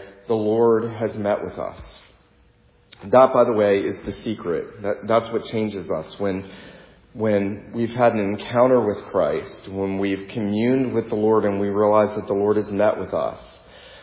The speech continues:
then we become like, uh, Peter and John, who say, "We cannot help but speak the things we have seen and heard." Moses here is essentially exhibiting that for us. We have met with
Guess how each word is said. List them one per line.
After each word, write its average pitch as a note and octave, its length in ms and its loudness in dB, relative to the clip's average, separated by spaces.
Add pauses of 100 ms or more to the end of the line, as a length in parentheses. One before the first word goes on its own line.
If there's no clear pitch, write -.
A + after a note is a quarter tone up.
(300)
then A#2+ 320 2
we A#2 100 0
become A#2 460 0
like, G2 360 4 (640)
uh, G2 500 0
Peter C3 380 2
and A2 120 0
John, G2 760 0 (380)
who A2+ 140 0
say, G#2+ 320 4
"We G2+ 180 0
cannot B2+ 560 2
help G2+ 340 2 (260)
but G#2+ 140 0
speak - 340 -6
the G#2+ 80 -2
things G2 340 -4
we G2 80 -4
have F#2+ 160 -4
seen G2 200 -6
and F2+ 120 -4
heard." E2 400 -6
Moses G#2 420 0
here G#2+ 180 0
is G2+ 100 -2
essentially G2+ 840 0 (300)
exhibiting A#2+ 600 2
that D#2 280 -2
for D#2 140 -2
us. G1+ 180 -6 (560)
We G#2 120 0
have G#2 140 4
met A2+ 420 4
with B2 120 0